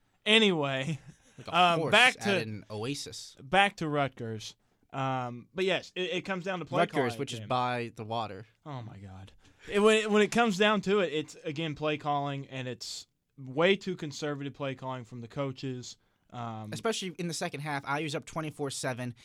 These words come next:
Speaker 2: gets the ball first to start the second half. They have a chance to, for lack of a better term, end the game, you know, stomp on Rutgers' throat,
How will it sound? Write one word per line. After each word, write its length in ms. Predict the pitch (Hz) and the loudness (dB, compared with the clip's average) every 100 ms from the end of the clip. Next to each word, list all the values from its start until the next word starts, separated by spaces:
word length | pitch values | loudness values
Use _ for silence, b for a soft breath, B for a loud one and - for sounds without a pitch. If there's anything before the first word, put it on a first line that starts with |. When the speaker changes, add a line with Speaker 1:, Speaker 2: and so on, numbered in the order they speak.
| b | b
Speaker 2:
gets 180 | 143 143 | -8 -8
the 80 | 170 | -6
ball 220 | 143 139 | -4 -4
first 340 | 131 147 139 | -4 -6 -6
to 60 | 139 | -6
start 240 | - 131 | -6 -6
the 40 | 113 | -6
second 280 | - 117 110 | -10 -8 -8
half. 260 | 117 113 - b b | -6 -6 -10 b b
They 80 | |
have 80 | 214 | -6
a 60 | 214 | -6
chance 340 | - 180 175 - | -6 -6 -6 -4
to, 180 | 139 117 | -6 -6
for 160 | - 143 | -14 -8
lack 160 | 143 | -8
of 40 | 143 | -4
a 20 | |
better 180 | 131 143 | -4 -4
term, 220 | - 131 | -4 -6
end 220 | - 139 143 | -4 -4 -4
the 60 | |
game, 360 | 123 123 117 120 | -4 -4 -4 -6
you 60 | |
know, 80 | 117 | -6
stomp 360 | 107 - 135 143 | -6 -2 -2 0
on 140 | 147 | -4
Rutgers' 540 | 127 127 135 117 110 - | -4 -4 -6 -8 -10 -12
throat, 340 | 117 107 107 | -8 -8 -8